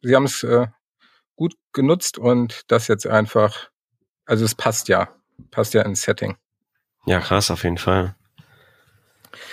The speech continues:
Speaker 1: Genau, jetzt ist ganz kurz die Frage, wollen wir, ähm, den Weg von Bernard noch ein bisschen weiter begleiten, bevor wir zurück zu Maeve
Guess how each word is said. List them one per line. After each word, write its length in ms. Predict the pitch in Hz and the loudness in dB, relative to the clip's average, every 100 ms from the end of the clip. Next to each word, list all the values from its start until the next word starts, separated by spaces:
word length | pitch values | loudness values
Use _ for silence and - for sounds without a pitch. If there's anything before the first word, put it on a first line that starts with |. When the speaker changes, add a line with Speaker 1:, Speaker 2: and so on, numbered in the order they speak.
| - - | -20 -8
Speaker 1:
Genau, 220 | 131 139 | 2 4
jetzt 240 | 135 151 - | 6 4 2
ist 220 | 160 - | -4 0
ganz 220 | 143 160 | 0 0
kurz 220 | - 160 - | 0 0 0
die 100 | 147 | -4
Frage, 440 | - 135 143 135 | 2 4 4 0
wollen 320 | 135 143 143 | -2 -2 -4
wir, 540 | 135 139 135 135 135 - | -4 2 4 6 4 0
ähm, 400 | 127 123 123 117 - _ | -2 -2 -4 -8 -14 _
den 160 | 120 113 | 0 2
Weg 220 | 139 147 | 2 0
von 540 | - 135 135 135 127 _ - | 0 2 4 2 -4 _ -20
Bernard 720 | 104 120 117 120 139 151 139 | 2 4 6 6 6 4 2
noch 220 | 135 127 | 2 2
ein 240 | 120 117 | -2 -4
bisschen 520 | 120 117 127 120 120 - - | -4 -2 0 0 -2 -8 -6
weiter 360 | 101 117 131 | 2 4 2
begleiten, 520 | 135 123 127 143 151 | -4 0 2 2 0
bevor 400 | 123 117 127 127 | -8 -2 2 2
wir 480 | 123 123 123 123 117 - | 0 2 2 2 -2 -6
zurück 460 | - 113 147 - | -4 0 0 -2
zu 280 | - 139 123 | -4 -4 -4
Maeve 380 | 113 110 131 156 | 0 4 4 2